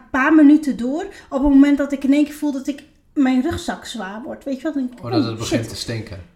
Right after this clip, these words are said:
Speaker 1: Ja, dat ik denk, oh, oh, volgens mij ben je alweer een kwartier aan het zeuren. Volgens mij moeten we het even ergens anders over hebben, weet je wel. Maar dan ben ik een kwartier verder.
Speaker 2: Ja.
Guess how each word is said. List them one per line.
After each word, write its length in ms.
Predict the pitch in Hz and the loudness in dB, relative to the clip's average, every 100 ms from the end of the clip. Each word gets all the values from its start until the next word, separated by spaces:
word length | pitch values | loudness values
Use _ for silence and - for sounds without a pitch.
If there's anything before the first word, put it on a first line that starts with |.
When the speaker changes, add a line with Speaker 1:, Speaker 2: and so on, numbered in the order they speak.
| _ | _
Speaker 1:
Ja, 220 | - 392 302 | -10 -6 -4
dat 120 | 220 | -4
ik 80 | 240 | -2
denk, 200 | 302 285 - | 0 0 -2
oh, 340 | 453 339 - _ _ | -2 -2 -6 _ _
oh, 260 | 359 285 190 | -4 -4 -4
volgens 240 | - - | -10 -2
mij 180 | 311 370 | 2 2
ben 120 | 349 294 | 2 2
je 80 | |
alweer 540 | 294 285 277 269 285 269 | 2 0 0 0 0 2
een 140 | 247 | 0
kwartier 400 | - - - 370 | -2 -14 -6 -2
aan 100 | 285 | 0
het 140 | 240 233 | -2 -2
zeuren. 440 | 359 302 185 160 | -2 -2 -2 -8
Volgens 260 | - 285 - | -8 -10 -2
mij 140 | 370 | -2
moeten 200 | 392 - | 0 -4
we 60 | - | -2
het 100 | 302 | -2
even 100 | - | -2
ergens 220 | 285 - | -6 -2
anders 280 | 269 269 214 | 2 2 2
over 220 | 196 220 | -8 -8
hebben, 180 | 190 214 | -10 -6
weet 120 | 254 | -6
je 60 | 247 | -4
wel. 100 | 349 | 0
Maar 80 | 330 | 2
dan 100 | 359 | 2
ben 40 | 349 | 2
ik 80 | 330 | 2
een 100 | - | 0
kwartier 300 | 294 262 233 | -2 -2 -2
verder. 500 | - 392 349 180 - - | -2 -2 0 -4 -10 -10
Speaker 2:
Ja. 200 | 117 | -8